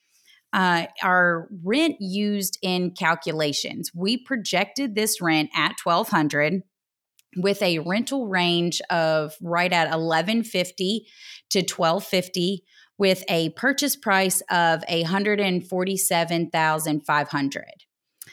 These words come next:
And we've got annual taxes in here. They're projected at about twelve sixty-five, with our annual insurance right at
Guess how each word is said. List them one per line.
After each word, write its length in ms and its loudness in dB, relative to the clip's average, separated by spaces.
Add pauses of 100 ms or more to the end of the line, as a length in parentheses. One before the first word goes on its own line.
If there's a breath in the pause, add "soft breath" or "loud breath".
(380 loud breath)
And 600 4
we've 160 -4
got 240 0
annual 300 4
taxes 480 0
in 160 2
here. 380 2
They're 220 0
projected 680 -2
at 300 4
about 380 -2
twelve 260 0
sixty-five, 1000 2
with 280 0
our 500 2
annual 500 0
insurance 1000 0
right 240 2
at 140 2